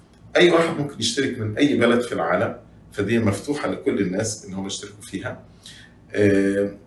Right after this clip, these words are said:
بعد كده ال-، الديدلاين، آه، يوم عيد الرسل اتناشر يوليو، يعني تقدر تبعت الفيديو ده لغاية اتناشر يوليو. و-، واللجنة هتراجع الفيديو وهنعلن أسماء الفائزين، ال اتناشر فائز، يوم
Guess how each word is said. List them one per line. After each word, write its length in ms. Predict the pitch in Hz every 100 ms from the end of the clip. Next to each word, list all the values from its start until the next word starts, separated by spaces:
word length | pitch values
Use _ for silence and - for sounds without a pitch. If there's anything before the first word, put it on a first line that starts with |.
| - 117
بعد 340 | 131 165 -
كده 400 | - 175 165 165 - - - - 104
ال-، 240 | 104 98
الديدلاين، 840 | 101 92 165 - 151 - - - - - - - - - -
آه، 100 | 101
يوم 260 | 101 143 139
عيد 160 | 143
الرسل 460 | 113 101 104 - -
اتناشر 340 | 127 123 101
يوليو، 220 | 92 80 - - - - -
يعني 180 | - 87
تقدر 200 | 135 110
تبعت 380 | 101 - 107 101
الفيديو 360 | - 143 123
ده 80 | 127
لغاية 220 | 147 156
اتناشر 460 | 151 - 123 123 104
يوليو. 160 | - - - - - - - - - -
و-، 320 | - - 107
واللجنة 480 | 104 101 104 98 117
هتراجع 600 | 104 101 - 120 117 95
الفيديو 440 | 90 117 117 147 - - - - - - -
وهنعلن 680 | 107 107 107 143 190 143 -
أسماء 360 | 110 147 143
الفائزين، 760 | - - - - - 156 - - - - - 98
ال 80 | 98
اتناشر 400 | - 123 110 101
فائز، 680 | - 147 156 - - - - - -
يوم 380 | 117 120 110